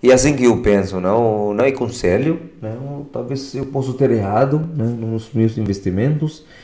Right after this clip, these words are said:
mas estava dando resultado, galera, não, e teve resultado no, no Doge, né, vendi no passado, Ether teve resultado.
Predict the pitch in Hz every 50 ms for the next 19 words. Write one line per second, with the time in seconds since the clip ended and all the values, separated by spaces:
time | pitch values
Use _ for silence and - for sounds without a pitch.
0 | - - - - - - - - _ _ 123 143 160 165 151 - - - - -
1 | - - - - - - - - - - - - - - - - - - _ -
2 | _ _ 180 160 - - 180 156 160 - - - 185 180 170 139 117 - - 113
3 | 101 - - 92 87 87 85 90 87 87 85 85 82 76 - - - - - 80
4 | - 92 92 110 113 117 117 117 110 110 113 120 123 113 - - 139 139 135 135
5 | 131 - 127 123 117 120 120 117 117 117 113 117 113 113 113 110 104 98 92 101
6 | - - - - - - - - _ _ _ - - 120 120 113 101 107 104 104
7 | 110 113 110 101 95 87 85 82 82 87 92 101 104 104 98 104 101 104 107 101
8 | 101 95 95 92 - - 90 90 95 92 87 82 80 82 80 78 78 - - -
9 | - 135 143 131 123 - - - - 101 95 - - 113 104 104 98 - - 98
10 | 95 95 - - 90 87 85 82 76 - -